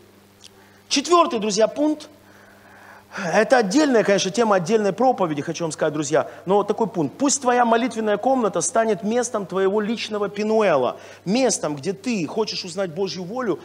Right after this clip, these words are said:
а не под всяческим предлогом вырвать у Бога благословение».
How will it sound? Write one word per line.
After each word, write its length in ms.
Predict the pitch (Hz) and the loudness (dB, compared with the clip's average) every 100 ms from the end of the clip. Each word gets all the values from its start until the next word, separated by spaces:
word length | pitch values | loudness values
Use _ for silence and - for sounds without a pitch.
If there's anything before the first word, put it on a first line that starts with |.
| - - | -16 -4
а 140 | 190 | -2
не 80 | 202 | -2
под 160 | 185 - | -4 -6
всяческим 480 | 220 202 180 208 | -6 -6 -10 -12
предлогом 480 | 175 180 220 214 160 | -10 -4 -2 0 -2
вырвать 340 | 160 190 180 165 | -4 -6 -6 -6
у 40 | |
Бога 240 | 165 165 | -4 -4
благословение». 760 | 151 156 151 - 151 113 98 | -4 -4 -6 -6 -6 -8 -10